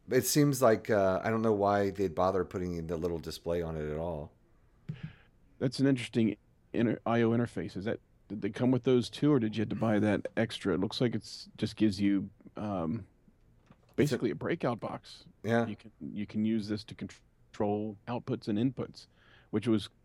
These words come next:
Speaker 2: kind of nice at the time if you wanted to build something that was computer controlled and do it on your own. A breakout box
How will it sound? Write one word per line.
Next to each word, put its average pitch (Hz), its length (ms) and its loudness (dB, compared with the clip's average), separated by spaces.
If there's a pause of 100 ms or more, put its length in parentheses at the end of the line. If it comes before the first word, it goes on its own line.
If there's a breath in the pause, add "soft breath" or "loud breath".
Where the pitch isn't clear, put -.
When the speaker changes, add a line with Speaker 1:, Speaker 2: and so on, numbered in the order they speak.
(260)
Speaker 2:
kind 214 240 -2
of 147 80 -2
nice 135 300 0
at - 60 -12
the - 100 -4
time 80 340 -2
if - 100 -10
you 95 120 0
wanted 98 280 2
to 101 300 0 (200)
build 107 260 2
something 90 400 -2
that 78 120 0
was - 140 -8
computer 98 380 -2
controlled 101 640 0 (1000 soft breath)
and 101 180 -2
do 104 160 6
it 101 120 4
on 95 160 2
your 90 180 2
own. 101 400 2 (680)
A 95 40 -10
breakout 104 440 -4
box 92 200 -6